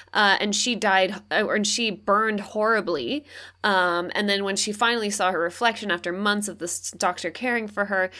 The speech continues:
she threw herself out of a window. So, oh,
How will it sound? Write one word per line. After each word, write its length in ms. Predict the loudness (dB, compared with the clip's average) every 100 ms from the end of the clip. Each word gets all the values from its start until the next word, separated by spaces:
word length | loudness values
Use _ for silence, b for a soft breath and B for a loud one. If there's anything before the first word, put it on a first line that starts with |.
| B
she 160 | -10 -10
threw 540 | -8 -4 0 4 4
herself 480 | 2 0 0 -2 0
out 160 | -2 0
of 80 |
a 80 | -4
window. 560 | -4 -4 -2 -2 -4 -10 -18 _ _ _ _ -12 -8
So, 200 | -6 -4
oh, 280 | -4 -4